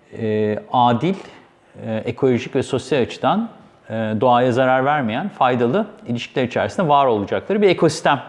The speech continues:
yaratmaya çalışıyoruz. Topluma ve doğaya, e, faydası olacak bir gelir modeli olan,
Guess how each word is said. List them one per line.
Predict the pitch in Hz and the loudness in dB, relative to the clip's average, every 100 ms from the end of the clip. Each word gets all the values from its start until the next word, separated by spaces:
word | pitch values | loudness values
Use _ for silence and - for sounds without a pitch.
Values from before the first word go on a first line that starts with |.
| - 101 | -12 -6
yaratmaya | 92 - 92 85 | -4 -4 -8 -8
çalışıyoruz. | 95 - - 104 208 - - - | -8 -8 -6 -6 -8 -12 -18 -2
Topluma | 156 - 151 165 196 185 - - - 117 | 0 0 0 2 2 0 -4 -18 -14 -2
ve | 131 131 127 113 | 2 2 0 0
doğaya, | 131 139 135 110 127 208 - - - - _ - 107 | 2 4 4 2 0 -2 -8 -20 -20 -20 _ -12 -6
e, | 107 | -6
faydası | 104 120 120 127 - 175 | 0 2 2 2 0 0
olacak | 113 95 135 - - - _ _ - - - _ - | 0 0 -2 -4 -12 -20 _ _ -20 -20 -20 _ -4
bir | 135 151 - - 120 | 0 0 -4 -8 -2
gelir | 117 135 202 | 2 4 6
modeli | 165 127 127 131 151 | 6 4 4 4 2
olan, | 107 95 202 | 2 2 -2